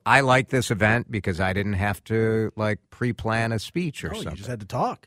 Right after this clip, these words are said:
Speaker 1: I just showed up.
Speaker 2: Which
Speaker 1: So
Speaker 2: is
Speaker 1: you
Speaker 2: what you
Speaker 1: show
Speaker 2: love.
Speaker 1: up, but they give you the stack, and you had to edit it and rewrite it
Speaker 2: Okay.
Speaker 1: into a five-minute newscast.
Speaker 2: All right.
Speaker 1: But your newscast had to be between four minutes and fifty seconds and five minutes and five seconds. You had a fifteen-second window.
Speaker 2: Fifteen-second window?
Speaker 1: I know. Today I'm like,
Speaker 2: Yeah, that's
Speaker 1: "Oh,
Speaker 2: like
Speaker 1: that's amazing."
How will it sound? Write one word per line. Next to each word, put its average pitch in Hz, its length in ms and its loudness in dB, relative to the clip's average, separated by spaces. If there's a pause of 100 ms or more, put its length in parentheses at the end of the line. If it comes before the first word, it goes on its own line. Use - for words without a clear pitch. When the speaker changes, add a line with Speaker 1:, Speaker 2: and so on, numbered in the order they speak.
Speaker 1:
I 90 80 -2
just 87 160 -4
showed 107 240 2
up. 143 180 2
Speaker 2:
Which - 80 -6
Speaker 1:
So - 60 -2
Speaker 2:
is 107 40 2
Speaker 1:
you 101 60 0
Speaker 2:
what - 100 -4
you 139 80 2
Speaker 1:
show 143 140 10
Speaker 2:
love. 139 280 8
Speaker 1:
up, - 40 -20 (160)
but 113 80 -2
they 131 100 6
give 147 200 4
you 170 80 6
the 139 80 4
stack, 127 420 2
and 127 100 2
you 170 100 6
had 190 100 4
to - 180 2
edit 170 240 6
it 107 240 -2
and 110 180 0
rewrite 117 540 4
it 73 240 -8
Speaker 2:
Okay. 120 80 0
Speaker 1:
into 117 300 2
a 104 60 2
five-minute 107 680 2
newscast. 143 560 -4
Speaker 2:
All 185 80 2
right. 131 160 -4 (500)
Speaker 1:
But 135 180 6
your 127 280 4
newscast 135 640 2
had 147 180 4
to 127 60 -4
be 131 120 2
between 110 360 -2
four 170 320 0
minutes 165 320 2
and 127 140 -2
fifty 127 340 0
seconds 87 640 -4
and 104 140 -4
five 113 320 2
minutes 98 300 -2
and 101 120 -4
five 76 300 -2
seconds. - 360 -18 (260)
You 95 100 -2
had 95 60 0
a 87 40 -4
fifteen-second 120 760 -2
window. - 60 -4
Speaker 2:
Fifteen-second 156 680 -2
window? 147 300 -6
Speaker 1:
I 151 80 6
know. 160 140 4
Today 160 400 8
I'm 117 140 4
like, 101 140 4
Speaker 2:
Yeah, - 80 4
that's 160 220 12
Speaker 1:
"Oh, 127 40 6
Speaker 2:
like - 80 0
Speaker 1:
that's 95 240 0
amazing." 117 480 4